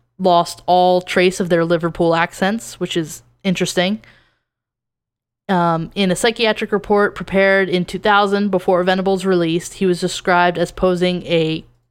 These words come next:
trivial risk to the public, unlikely to reoffend. The chances of his successful rehabilitation were described as very high. Upon release, both boys were given new identities, and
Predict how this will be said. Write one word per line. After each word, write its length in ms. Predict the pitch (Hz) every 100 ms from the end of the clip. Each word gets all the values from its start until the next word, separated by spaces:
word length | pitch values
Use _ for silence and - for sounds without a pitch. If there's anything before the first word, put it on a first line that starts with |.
| _ -
trivial 460 | - 285 269 175 160
risk 480 | 156 - - - -
to 100 | 170
the 80 |
public, 440 | - 160 170 214 - - _ _ 196
unlikely 500 | 214 190 175 175 175
to 120 | 175
reoffend. 580 | 165 151 175 190 294 285 _ _ _ _ _ _ _ _ _ _ -
The 60 | 214
chances 420 | 285 277 277 254
of 140 | 214
his 160 | 214 220
successful 460 | 214 - 233 - 220
rehabilitation 880 | 220 190 196 190 254 277 294 269 247
were 100 | 190
described 480 | 180 - 190 190
as 120 | 180 165
very 320 | 175 165 165
high. 520 | 156 175 160 180 311 - _ _ _ _ _ _ -
Upon 320 | 196 214 220
release, 400 | 208 208 220 -
both 280 | 196 185 -
boys 320 | 196 190 190
were 80 | 185
given 260 | 185 170
new 140 | 180 233
identities, 600 | 208 196 185 185 185 180
and 600 | - 175 170 170 165